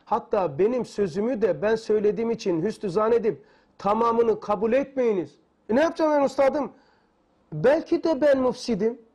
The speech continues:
Ustad diyor kendisi için. Veya bilmediğim halde, iyi niyetliyim ama bilmediğim halde ifsat ediyorum. Öyleyse her söylenen sözün kalbe girmesine yol vermeyiniz.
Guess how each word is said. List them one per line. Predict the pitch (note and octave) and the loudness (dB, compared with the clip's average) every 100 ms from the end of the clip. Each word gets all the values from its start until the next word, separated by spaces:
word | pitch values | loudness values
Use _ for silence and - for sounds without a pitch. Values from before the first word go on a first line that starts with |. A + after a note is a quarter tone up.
| _ | _
Ustad | - - B3 | -4 0 -2
diyor | A3 G3 | -2 -2
kendisi | F3+ E3 - | -2 -2 -6
için. | C#3 D3+ A#2+ - - - - - | -12 -12 -12 -16 -20 -20 -18 0
Veya | G3 C#4+ C4+ G3 | 2 4 4 2
bilmediğim | E4+ F4 F4 D4+ D4+ | 2 2 2 2 2
halde, | C#4 A#3+ G3+ G3 | 2 2 0 0
iyi | A#3 C#4 | 2 2
niyetliyim | C#4+ C#4+ D4+ | 0 -2 -2
ama | D4+ B3 G3 | 0 0 0
bilmediğim | C#4 C#4 B3 A#3+ A3+ | 0 0 2 0 2
halde | G#3+ F#3+ B3+ B3+ | 2 2 0 0
ifsat | A3+ - D4+ | -8 -2 -2
ediyorum. | D4+ B3+ B3 B3 C#4+ _ _ _ _ _ _ _ - | -2 -2 0 0 -6 _ _ _ _ _ _ _ 2
Öyleyse | C4+ D4 D4+ C4+ A3 A3+ G#3+ | 4 4 2 0 -2 0 0
her | A#3 D#4 | 2 0
söylenen | G#3 B3 A#3 G#3+ G3 | 0 0 0 2 0
sözün | F3+ - C#4 G#3 F#3 | -2 -2 -2 0 -2
kalbe | - C4+ C4 B3 | -2 -2 -2 -2
girmesine | G3+ A#3 A3 G#3+ B3 C#4+ C#4 - _ | -2 0 0 -2 0 0 0 -8 _
yol | A3 D4+ C#4 | 0 2 2
vermeyiniz. | D#4 D4 B3 F3+ - | 2 2 0 0 -6